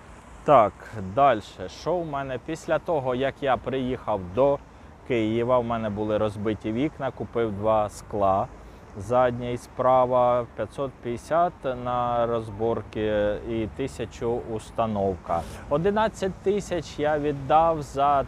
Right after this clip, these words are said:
те, що мені, е, підварили, підкрасили пороги, це я вам все теж розповідав. Також вісімнадцятого грудня я поміняв глушитель, поміняв тормозні колодки ззаді,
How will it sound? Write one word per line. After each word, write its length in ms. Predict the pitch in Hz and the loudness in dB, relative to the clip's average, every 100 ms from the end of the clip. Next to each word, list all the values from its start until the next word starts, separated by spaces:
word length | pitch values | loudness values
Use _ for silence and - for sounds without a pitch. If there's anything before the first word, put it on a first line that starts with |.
| - | -2
те, 200 | 156 151 | -6 -6
що 280 | - 147 | -6 -6
мені, 520 | 131 131 131 135 135 123 - - - | -6 -6 -6 -6 -4 -6 -12 -20 -10
е, 200 | 117 110 104 | -2 -2 0
підварили, 720 | 139 120 127 131 147 160 139 135 | -2 2 6 6 4 2 0 -2
підкрасили 800 | 123 - 139 143 139 - 127 127 | -6 -4 2 4 2 0 -2 0
пороги, 540 | - 131 156 160 143 | 0 0 2 0 -2
це 240 | 135 143 135 | -4 -2 0
я 120 | 127 | 0
вам 200 | 123 120 | 0 -2
все 400 | - 139 131 120 - | -4 2 2 2 2
теж 300 | 135 127 117 | 0 0 0
розповідав. 760 | 120 - 123 117 104 101 90 - - - - - | -2 -2 -2 -2 2 4 2 -2 -18 -20 -20 2
Також 420 | 180 185 190 143 | 2 4 0 -2
вісімнадцятого 840 | 160 - 165 160 151 - - 151 | -2 -4 -4 0 -2 -2 -2 0
грудня 420 | 143 165 156 139 | 2 2 2 2
я 100 | 123 | 0
поміняв 560 | 120 127 127 135 123 113 - - - - 101 | 0 -2 -4 0 2 2 -2 -20 -20 -12 -4
глушитель, 840 | 131 175 - 160 151 160 160 156 - | -2 -2 -2 -2 -2 -4 -4 -4 -4
поміняв 580 | 127 139 143 156 160 139 | -4 -4 -4 0 0 0
тормозні 520 | 135 143 147 139 170 156 | -2 -4 -4 -6 -8 -6
колодки 600 | 160 143 135 139 - 170 | -4 0 0 0 -2 -6
ззаді, 580 | 147 151 156 156 151 | -4 0 2 2 0